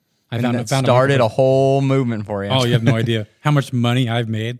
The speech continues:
Speaker 1: off of buying and selling cars.
Speaker 2: I, I know. I've
Speaker 1: A lot.
Speaker 2: seen you drive a lot of different cars
Speaker 1: <laughs> Oh, yeah.
Speaker 2: to my house.
Speaker 1: Literally.
Speaker 2: And I never know when you're buying one. You just show up in one.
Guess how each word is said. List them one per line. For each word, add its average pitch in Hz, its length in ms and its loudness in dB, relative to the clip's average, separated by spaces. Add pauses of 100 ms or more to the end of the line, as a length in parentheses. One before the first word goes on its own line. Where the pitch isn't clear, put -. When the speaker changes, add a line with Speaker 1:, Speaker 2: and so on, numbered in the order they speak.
(120)
Speaker 1:
off 113 100 -8
of 110 60 -10
buying 110 220 -6
and 113 60 -10
selling 113 200 -8
cars. 107 240 -10 (380)
Speaker 2:
I, - 60 -4 (200)
I 135 120 2
know. 127 360 2 (280)
I've 131 160 2
Speaker 1:
A - 20 -2
lot. 123 260 2
Speaker 2:
seen 175 200 4
you 156 100 2
drive 151 420 2
a 120 220 2
lot 113 380 0
of 160 80 -2
different 156 260 0
cars 151 360 4
Speaker 1:
<laughs> - 20 4
Oh, 196 100 2
yeah. - 240 2
Speaker 2:
to 226 160 2
my 180 180 2
house. 180 400 -4
Speaker 1:
Literally. 127 480 -2
Speaker 2:
And 131 160 0
I 139 120 0
never 175 360 2
know 170 380 2
when 131 260 0
you're 139 120 0
buying 131 360 0
one. 120 120 0
You 123 80 0
just 110 180 -2
show 120 400 0
up 143 120 2
in 104 120 -2
one. 107 240 -6